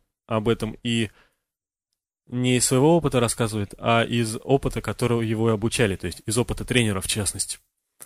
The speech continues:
Учителя, может быть, или просто друга какого-то, то есть, э, он живет прошлым. А есть люди, которые живут будущим,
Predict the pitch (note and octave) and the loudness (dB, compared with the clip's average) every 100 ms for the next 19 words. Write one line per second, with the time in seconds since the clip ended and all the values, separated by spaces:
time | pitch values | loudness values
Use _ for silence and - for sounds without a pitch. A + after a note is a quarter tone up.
0 | _ _ _ _ _ _ _ _ _ _ | _ _ _ _ _ _ _ _ _ _
1 | D#3 - F#3+ D#3+ C#3+ C#3 B2+ A2 A#2 - | 2 4 4 6 6 4 2 0 0 2
2 | F3 D#3 D3 C#3+ C#3+ B2+ D#3 C3 C3 - | 0 2 2 2 2 4 4 2 -2 -2
3 | A2 G#2 G#2+ A2+ G#2 - A#2 A2 G#2 G#2+ | -2 -2 -4 -4 -4 -4 -6 -6 -6 -2
4 | D#3 D#3 B2 C3 C3 - C3+ A#2+ F#2+ F2 | -2 -2 -2 2 2 4 2 2 -4 -10
5 | _ _ _ _ _ _ _ _ _ - | _ _ _ _ _ _ _ _ _ -18
6 | - - _ _ _ _ _ _ _ _ | -16 -20 _ _ _ _ _ _ _ _
7 | - G#2 A2 G#3 - E3+ C#3 A2+ F3+ G#3+ | 2 2 4 2 2 2 0 0 0 2
8 | D#3+ E3 A#2 G#2+ G2+ - G2 | 2 2 2 2 0 -4 -8